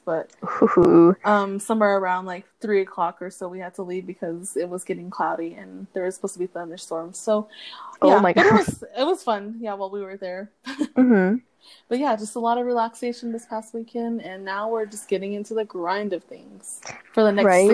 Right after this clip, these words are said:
Speaker 1: six weeks.
Speaker 2: <sighs> For us, it's Monday right now, so, which
Speaker 1: Mm-hmm.
Speaker 2: <laughs> in covid doesn't mean anything, really,
Speaker 1: It doesn't
Speaker 2: but
Speaker 1: really mean anything.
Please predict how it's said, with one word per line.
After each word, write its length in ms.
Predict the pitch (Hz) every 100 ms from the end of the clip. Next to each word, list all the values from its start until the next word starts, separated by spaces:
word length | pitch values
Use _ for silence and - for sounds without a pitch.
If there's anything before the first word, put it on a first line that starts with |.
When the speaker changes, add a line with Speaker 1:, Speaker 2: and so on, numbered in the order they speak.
| 277
Speaker 1:
six 140 | -
weeks. 600 | 170 185 - - - - _ _ _ _
Speaker 2:
<sighs> 280 | - -
For 120 | - 226
us, 140 | 220
it's 140 | - -
Monday 280 | 185 185 170
right 180 | 160
now, 240 | - 160 165
so, 500 | - - 156 151 226
which 160 | 196 196
Speaker 1:
Mm-hmm. 500 | 185 202 - - 240
Speaker 2:
<laughs> 60 | -
in 100 | 220
covid 360 | 220 208 180
doesn't 180 | 175 165
mean 180 | 165 151
anything, 380 | - 175 165 151
really, 280 | 156 151 -
Speaker 1:
It 40 |
doesn't 180 | 233 214
Speaker 2:
but 100 | 226
Speaker 1:
really 140 | 202 202
mean 160 | 190
anything. 640 | 185 196 - 208 - 277